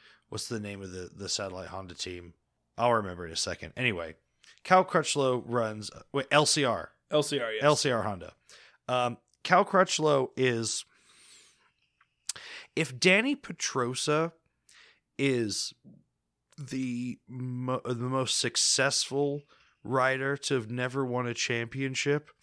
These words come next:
Speaker 1: Cal Crutchlow is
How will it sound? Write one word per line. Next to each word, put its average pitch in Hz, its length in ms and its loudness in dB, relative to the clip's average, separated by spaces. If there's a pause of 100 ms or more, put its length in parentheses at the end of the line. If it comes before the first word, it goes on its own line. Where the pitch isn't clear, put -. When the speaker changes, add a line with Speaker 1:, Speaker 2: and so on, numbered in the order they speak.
(460)
Speaker 1:
Cal 180 300 0
Crutchlow 117 1000 0 (380)
is 120 400 -2